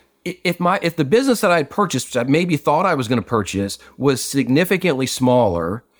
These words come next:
then, then the growth would have needed to be a part of the component. It was a larger business, and so it became more, um, I mean, there's growth opportunities, and we did grow,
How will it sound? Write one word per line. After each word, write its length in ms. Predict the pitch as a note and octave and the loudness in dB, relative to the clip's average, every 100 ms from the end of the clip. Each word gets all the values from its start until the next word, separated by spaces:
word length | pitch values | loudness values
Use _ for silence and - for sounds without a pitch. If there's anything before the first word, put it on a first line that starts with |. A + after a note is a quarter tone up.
| _ - | _ -4
then, 360 | D3 D#3 D3+ C3+ | 0 2 0 0
then 180 | E3+ | 2
the 80 | D#3 | 2
growth 320 | B2 D3+ D3 | 4 2 2
would 140 | D#3 D3+ | 2 2
have 80 | C3+ | 4
needed 260 | C#3+ C3 | 2 0
to 60 | A2+ | 0
be 80 | A2+ | -2
a 60 | |
part 220 | - B2 | 2 0
of 60 | G#2+ | 0
the 80 | F#2+ | -4
component. 460 | F#2+ G#2+ F2+ D#2+ | -6 -6 -4 -2
It 20 | C3+ | -2
was 120 | E3 | 0
a 40 | |
larger 460 | C3 B2 D3 F3 F#3+ | 2 4 2 2 0
business, 560 | C#3 A2 G#2 G#2+ A#2 - _ - | 0 0 0 -2 -4 -12 _ -4
and 120 | C#3 | 0
so 140 | F3+ | 2
it 80 | D#3+ | 2
became 320 | D3+ E3 G3+ | 0 0 2
more, 720 | E3+ C3 C3+ D#3 E3+ C#3 B2+ - _ _ _ - | 2 2 2 2 2 0 -2 -10 _ _ _ -6
um, 640 | A#2+ B2 A#2 G#2+ G2+ F#2 - _ _ _ C3+ | -2 0 0 0 0 -4 -12 _ _ _ -2
I 20 | |
mean, 120 | D3 | 0
there's 200 | C3+ - | 0 -2
growth 480 | B2 B2+ D#3+ F3+ E3+ | -4 2 4 4 2
opportunities, 640 | C#3+ C#3+ - D#3+ B2+ G#2 | -2 -2 -2 2 2 2
and 80 | G#2+ | 0
we 80 | A#2 | 0
did 160 | D#3+ | 0
grow, 380 | E3+ F#3 D#3+ A2+ | 0 2 2 0